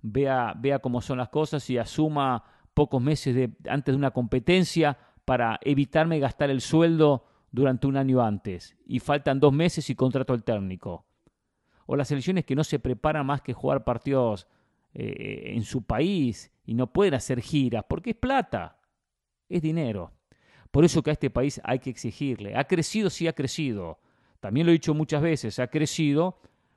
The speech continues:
porque cuenta con muchos jugadores que también tienen un gran poder adquisitivo y dice, "Me voy a Europa", golpeó puertas.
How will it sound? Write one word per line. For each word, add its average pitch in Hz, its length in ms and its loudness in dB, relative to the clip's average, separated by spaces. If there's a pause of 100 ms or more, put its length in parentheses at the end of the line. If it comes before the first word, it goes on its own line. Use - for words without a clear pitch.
(120)
porque 135 380 0
cuenta 156 440 4
con 117 120 -2
muchos 147 280 0
jugadores 151 440 2
que 127 100 -6
también 165 320 -2
tienen 190 240 -2
un 131 120 0
gran 151 200 0
poder 143 220 2
adquisitivo 156 800 -2
y 151 40 -2
dice, 139 260 -2
"Me 113 80 -2
voy 123 120 0
a 160 40 6
Europa", 143 540 4 (360)
golpeó 131 380 2
puertas. 123 680 0